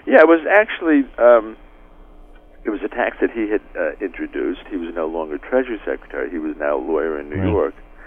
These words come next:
Speaker 1: Um, and he went to the Supreme Court. It was actually the first time, uh, that he had argued a case before the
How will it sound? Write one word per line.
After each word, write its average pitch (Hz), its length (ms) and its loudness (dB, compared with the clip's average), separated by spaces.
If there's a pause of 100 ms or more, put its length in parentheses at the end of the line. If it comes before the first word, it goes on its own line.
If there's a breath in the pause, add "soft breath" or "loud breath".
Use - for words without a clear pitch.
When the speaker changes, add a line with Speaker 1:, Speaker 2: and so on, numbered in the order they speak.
(480 loud breath)
Speaker 1:
Um, 87 680 0
and 87 320 -2 (200)
he 123 360 -2 (500 loud breath)
went 107 460 2 (880 soft breath)
to 117 260 0
the 95 240 2
Supreme 92 320 -8
Court. 101 240 -2
It 101 60 0
was 98 240 0
actually 113 500 -2
the 90 140 -6 (120)
first 101 280 -2 (640 loud breath)
time, 98 640 -2 (560 soft breath)
uh, 82 540 0
that 87 180 0
he 98 120 -2
had 95 180 -6
argued 85 360 -4
a 78 40 -12
case 87 360 -4
before 73 360 -8
the 67 100 -14